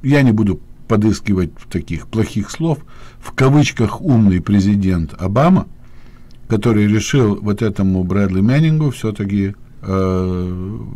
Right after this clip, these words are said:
укоротить срок. По каким, на каком основании? Без понятия. То есть человек, который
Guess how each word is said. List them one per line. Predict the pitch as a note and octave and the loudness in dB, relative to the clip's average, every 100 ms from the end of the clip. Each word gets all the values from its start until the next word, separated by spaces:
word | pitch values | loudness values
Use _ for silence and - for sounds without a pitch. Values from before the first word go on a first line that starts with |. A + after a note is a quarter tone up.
| - B1+ D2+ - - | -14 -16 -16 -14 -8
укоротить | A2 A2 G2 F#2+ A#2+ A2 | -4 0 0 2 0 -2
срок. | - G2+ F2+ - - - - - - - - | -2 0 0 -4 -18 -20 -20 -20 -20 -20 -4
По | - | -2
каким, | G2+ F#2+ - F#3+ G3+ G3+ - | 0 -2 4 6 6 4 0
на | A2 | 0
каком | G#2 G2 F3+ G3+ | 0 2 2 4
основании? | D3 E3+ D#3+ D#3 C#3 A2 | 0 -2 -2 0 0 0
Без | F2 B2 D3+ | 2 4 4
понятия. | - C#3 A#2+ F2 - D2 - | 2 2 2 0 -6 -10 -2
То | A2+ | -2
есть | - | 0
человек, | C3+ C3 D#3+ B2+ | -2 -2 -2 -4
который | A#2+ G#2 A#2+ G#2+ F#2+ | -6 -2 -2 0 -2